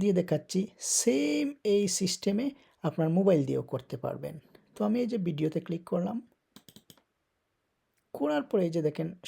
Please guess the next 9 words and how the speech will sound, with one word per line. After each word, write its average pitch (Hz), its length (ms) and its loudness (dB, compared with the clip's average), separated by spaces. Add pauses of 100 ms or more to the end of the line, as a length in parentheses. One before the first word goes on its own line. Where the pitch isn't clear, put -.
সতেরো 214 360 -4
সেকেন্ডের 175 380 2
একটা - 120 -2 (100)
ভিডিও 143 220 0 (100)
আছে, 226 160 -6 (240)
এইটা 156 260 -2
আমি 143 160 0 (200)
ওপেন 143 180 -6 (100)
করলাম। 160 280 -4